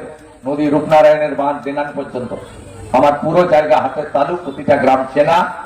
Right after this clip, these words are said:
প্রত্যেককে আমি চিনি, প্রত্যেকে যে যেই রাজনীতি করুন না কেন সবাইকে আমি জানি। এবং কোলাঘাটের সত্যিকারে এখনো পূর্ব পাঁশকুড়ার এই এলাকায় ভদ্রতা, শিষ্টাচার, নম্রতা সবকিছুই আছে।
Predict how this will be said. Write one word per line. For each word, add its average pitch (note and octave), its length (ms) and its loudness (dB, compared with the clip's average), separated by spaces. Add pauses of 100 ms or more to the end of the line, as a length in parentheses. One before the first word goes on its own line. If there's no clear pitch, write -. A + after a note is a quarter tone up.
(180)
প্রত্যেককে D3 480 -2
আমি C3 200 2 (120)
চিনি, F3 320 -6 (260)
প্রত্যেকে E3 520 0
যে F#3 160 6
যেই G#3+ 200 4
রাজনীতি E3+ 480 0
করুন E3+ 220 -2
না D#3+ 100 -4
কেন D#3+ 120 -2 (140)
সবাইকে D3 300 4
আমি C#3 220 0
জানি। G3 300 2 (420)
এবং G3 280 4
কোলাঘাটের G3 840 0 (640)
সত্যিকারে G#3 500 4 (220)
এখনো A3 340 0
পূর্ব F#3 260 -6
পাঁশকুড়ার D#3 540 0
এই D3 180 -2
এলাকায় C#3 380 2 (580)
ভদ্রতা, D#3 640 2 (520)
শিষ্টাচার, D#3+ 580 2 (560)
নম্রতা D#3+ 720 2 (320)
সবকিছুই E3 540 0
আছে। C3+ 240 -2